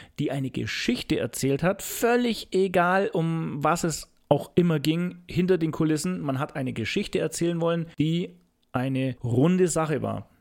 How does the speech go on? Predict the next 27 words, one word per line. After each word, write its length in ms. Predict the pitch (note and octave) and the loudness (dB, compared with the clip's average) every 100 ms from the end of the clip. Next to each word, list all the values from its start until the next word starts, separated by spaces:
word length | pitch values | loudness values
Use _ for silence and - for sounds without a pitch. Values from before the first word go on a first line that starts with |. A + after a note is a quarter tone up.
| _ | _
Du 80 | - | 0
kannst 220 | E3+ A3+ | 0 0
dir 60 | G#3+ | -2
die 80 | G3 | 0
komplette 380 | G3 G3+ G3+ G3+ | 0 0 0 -2
Trilogie 600 | G#3+ G3+ F3 F#3+ G3+ - _ _ - | 0 0 0 0 -2 -8 _ _ 2
in 160 | E3 | 4
einem 260 | - E3+ F#3+ | 4 0 2
Rutsch 200 | E3+ - | 0 0
anschauen. 600 | B2+ D#3+ - E3+ E3+ E3 - | -2 -2 0 0 0 -4 0
Du 140 | C3+ C3+ | 2 4
wirst 280 | C#3 - | 2 2
nichts 360 | E3+ F#3 - - | 0 0 -2 0
finden, 360 | F3 E3+ F#3 D#3+ | 0 0 0 -2
wo 60 | |
man 140 | D3+ C3+ | 0 2
sagen 520 | C#3 D3 D3 D3 D3+ | 2 2 0 0 2
müsste, 440 | D3+ D#3+ D#3 D3 C3+ - - - | 2 2 2 2 0 -10 0 4
das 400 | D#3+ D#3+ - _ | 4 2 -6 _
ist 300 | D3+ D3 - - _ | 0 0 -6 -20 _
reiner 420 | B2 G#2+ B2+ C#3 C3+ | -4 0 0 0 -2
Quatsch 560 | - E3 - - - - _ | -2 -2 0 -6 -8 -14 _
oder 160 | B2 A#2 | -2 0
aus 240 | A2+ A#2+ | -2 -2
rein 400 | B2+ C#3 C#3 B2 _ - - - _ | -2 0 -2 -4 _ -20 -20 -20 _
wirtschaftlichen 640 | C3 F3+ E3 - C3+ C3 | 4 6 4 2 -2 -2
Gründen 520 | A2+ B2 A#2 A#2 G#2+ | 2 2 2 -2 -2